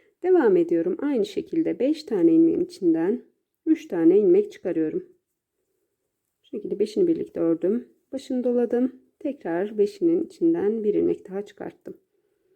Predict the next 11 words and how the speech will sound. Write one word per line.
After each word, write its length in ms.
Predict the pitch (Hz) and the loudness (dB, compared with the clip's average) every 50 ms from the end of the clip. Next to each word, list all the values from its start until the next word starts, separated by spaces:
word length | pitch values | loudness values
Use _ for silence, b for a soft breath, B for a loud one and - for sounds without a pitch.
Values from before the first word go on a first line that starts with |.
| _ _ _ _ _ _ _ _ - | _ _ _ _ _ _ _ _ -4
Beş 220 | 285 269 - - | -4 -4 -4 -4
taneden 480 | - - 160 156 160 160 165 415 480 - | -4 -2 2 2 2 2 2 0 0 -2
üç 180 | - - - - | -2 -6 -8 -10
tane 260 | - - - 311 - | -8 -4 -2 0 0
ilmek 280 | - 185 220 214 - | 2 0 0 -2 -4
çıkartmış 460 | - - - 175 170 - - - - - | -10 -16 -16 -14 -10 -8 -10 -8 -6 -4
oldum. 420 | 175 170 165 175 190 226 254 b b b b b b b b b b b _ _ _ _ | -4 -2 0 2 2 0 0 b b b b b b b b b b b _ _ _ _
İlk 180 | _ - - - | _ -18 -12 -10
baştaki 800 | 202 180 - - - - - - - - 185 190 220 247 247 - | -10 -10 -10 -8 -8 -8 -8 -6 0 2 4 4 4 2 0 -6
ilmek 340 | - 240 214 175 165 170 165 | -4 -2 0 0 0 0 -2
sayılarımıza 880 | - - 208 196 180 175 165 170 170 175 170 175 180 202 233 262 254 | -4 -2 0 0 0 0 2 2 0 0 -2 -2 -2 -2 -2 -2 -4